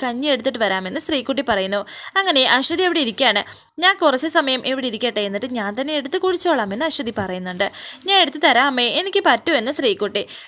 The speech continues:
"വേണ്ട, കുറച്ച് സമയം മോൾ എൻ്റെ അടുത്തിരിക്കുക" എന്ന് അശ്വതി പറയുമ്പോൾ അവിടേക്ക് വസുന്ധര കഞ്ഞിയുമായി വന്നു. "നീ ഇവിടെ ഇരിക്കെ, എന്നിട്ട് ചൂട് പോകുന്നതിന് മുമ്പ് ഈ കഞ്ഞി എടുത്ത് കുടിച്ചേ" എന്ന് വസുന്ധര പറയുന്നു.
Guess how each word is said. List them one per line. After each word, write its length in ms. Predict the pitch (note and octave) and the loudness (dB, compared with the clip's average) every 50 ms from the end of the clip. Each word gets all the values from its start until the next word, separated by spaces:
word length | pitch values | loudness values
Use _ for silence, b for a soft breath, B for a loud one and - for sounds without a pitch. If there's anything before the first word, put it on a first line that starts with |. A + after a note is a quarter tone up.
| B | B
"വേണ്ട, 220 | C#4 D#4+ E4+ D#4 D#4+ E4 | 2 2 4 6 4 4
കുറച്ച് 300 | E4 D#4+ C#4 B3 C4+ C#4+ | 4 2 -2 -2 -2 0
സമയം 380 | - E4 D4 C4+ C4 C4+ C#4 | 2 2 2 4 2 2 2
മോൾ 160 | C#4 D#4 D#4+ D4 | 2 2 2 2
എൻ്റെ 240 | B3+ B3 C4+ D4 | 2 0 0 -4
അടുത്തിരിക്കുക" 380 | F4+ F4+ - - D#4+ C#4+ - A#3+ | -4 -2 -2 -2 -2 0 0 0
എന്ന് 120 | G#3 G#3 | 0 0
അശ്വതി 340 | G#3 G3+ G#3 - C4 A#3 D#4 - | 2 2 2 0 0 0 -2 0
പറയുമ്പോൾ 440 | D4+ B3 G#3+ G3+ G3+ G3+ A#3 D4+ F4 | 0 0 0 -2 0 0 0 2 2
അവിടേക്ക് 380 | F4+ F4 D4+ D4+ C4+ - C4+ C4+ | 2 2 0 -2 -2 -2 -2 -2
വസുന്ധര 480 | A#3+ A#3 A#3 - B3 A3 G#3 A#3 D#4 F4 B B B B B B B - | -2 -2 -4 -4 -2 2 4 4 4 2 B B B B B B B 0
കഞ്ഞിയുമായി 420 | F4+ F#4 F#4+ F#4+ F#4+ D#4 B3 A3+ | 0 2 2 0 0 2 2 2
വന്നു. 280 | B3 A3+ G3 F#3+ G3 - - B B B B B B B B B B | 2 0 -2 -2 -6 -8 -8 B B B B B B B B B B
"നീ 80 | F#4 G4+ | 2 4
ഇവിടെ 220 | G#4 G4 E4 F#4 | 4 4 4 4
ഇരിക്കെ, 220 | F#4 D4+ D4+ - C#4+ | 2 2 2 0 0
എന്നിട്ട് 300 | C4 A#3 A3 A3+ G#3+ B3+ | 0 0 0 -2 -2 0
ചൂട് 280 | A#3+ - A#3+ A3+ A3+ | -2 0 -2 -2 -4
പോകുന്നതിന് 460 | B3 - B3 G#3+ G3+ G#3 G#3 A#3 A#3+ B3 | -2 0 -2 0 0 -2 -2 -2 -2 -2
മുമ്പ് 180 | A#3 A3 A#3 | -2 0 0
ഈ 120 | A#3 B3 D4 - | 0 0 2 2
കഞ്ഞി 260 | F4 D4 B3+ B3+ D4 | 2 2 2 2 2
എടുത്ത് 260 | F#4+ G4+ G4 F#4+ G4+ E4 | 2 2 4 2 2 2
കുടിച്ചേ" 380 | F4 D#4+ D4 B3+ - E4 C4+ A3 G3+ G#3 - B B B B B B B | 2 0 2 2 4 4 4 4 2 -2 -6 B B B B B B B
എന്ന് 180 | G#4+ G#4+ G#4 G#4+ | -2 2 2 6
വസുന്ധര 460 | F4+ D4 C4 - - C4+ C4+ C#4+ D#4 - | 6 6 6 4 2 2 2 2 4 4
പറയുന്നു. 320 | C4+ A3 G#3 G#3 G#3+ A3+ | 2 2 2 2 0 0